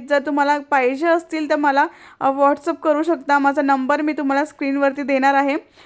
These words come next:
तर चौ-, चौघं जे कॉर्नर्स आहेत ते मी इथे कट करून घेतलेले आहेत आणि त्यानंतर अशा पद्धतीने फोल्ड करायचे कॉर्नर आणि ते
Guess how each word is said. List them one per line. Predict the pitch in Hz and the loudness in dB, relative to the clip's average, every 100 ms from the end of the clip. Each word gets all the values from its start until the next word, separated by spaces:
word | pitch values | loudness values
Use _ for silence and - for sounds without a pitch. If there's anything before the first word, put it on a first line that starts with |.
| - - | -16 -2
तर | 320 | 0
चौ-, | 339 330 302 277 | 2 2 2 0
चौघं | - 302 302 381 | 2 2 2 0
जे | 381 | 0
कॉर्नर्स | 392 320 294 330 | 2 2 2 0
आहेत | 330 277 277 | 0 0 -2
ते | 302 | -4
मी | 294 | -4
इथे | 294 | -4
कट | 330 302 285 - | -2 -2 -2 -2
करून | 320 320 320 | 0 0 -4
घेतलेले | - 269 311 302 277 302 | -6 -2 -2 0 0 2
आहेत | 294 285 330 - - - | 2 2 -2 -8 -20 -8
आणि | - 277 | -2 0
त्यानंतर | 294 277 302 330 370 | 2 2 2 0 0
अशा | 359 330 339 | 0 2 0
पद्धतीने | 330 359 285 330 330 330 | -2 -4 -4 -4 -2 -2
फोल्ड | 359 320 311 | 0 0 0
करायचे | 302 294 285 302 | 0 0 0 -2
कॉर्नर | 302 302 285 | 0 2 2
आणि | 277 277 277 | 0 0 -2
ते | 285 | -4